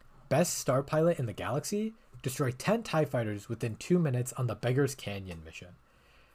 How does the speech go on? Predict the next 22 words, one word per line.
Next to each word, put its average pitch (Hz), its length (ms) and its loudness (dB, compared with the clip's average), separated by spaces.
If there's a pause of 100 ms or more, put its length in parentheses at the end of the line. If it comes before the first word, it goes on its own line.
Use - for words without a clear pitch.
(200)
This 165 160 4
is 220 100 0
one 208 120 6
of 180 80 6
the 147 40 4
training 123 320 0
mission, 185 440 0
and 135 100 2
you 151 100 4
have 151 140 2
to 160 380 4 (360)
just 147 300 2 (640)
destroy 151 300 2
ten 131 240 -2
fighter, 120 300 -4
ten 139 240 0
ti-, 117 100 -2 (180)
tie 127 160 -2
fighters 107 280 -2
within 101 220 -6
two 104 160 -8
minutes. 85 300 -10